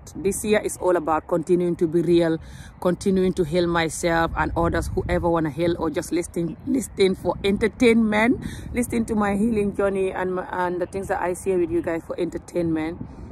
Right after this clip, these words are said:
I'm not surrendering to anything wrong, guys. Never. I'm just gonna surrender to the right path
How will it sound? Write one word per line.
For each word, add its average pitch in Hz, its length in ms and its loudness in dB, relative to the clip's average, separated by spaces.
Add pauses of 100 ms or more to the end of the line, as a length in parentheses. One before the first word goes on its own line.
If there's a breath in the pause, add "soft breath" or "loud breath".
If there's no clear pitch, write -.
(220 loud breath)
I'm 180 260 0
not 214 160 2
surrendering 220 680 2
to 196 100 -4
anything 175 360 -2
wrong, 147 220 -4
guys. 147 340 -10 (640)
Never. 156 640 -4 (640 loud breath)
I'm 170 220 -6
just 190 220 -2
gonna 175 180 0
surrender 196 500 0
to 196 140 -2
the 175 140 2
right 170 280 0 (100)
path 165 480 -2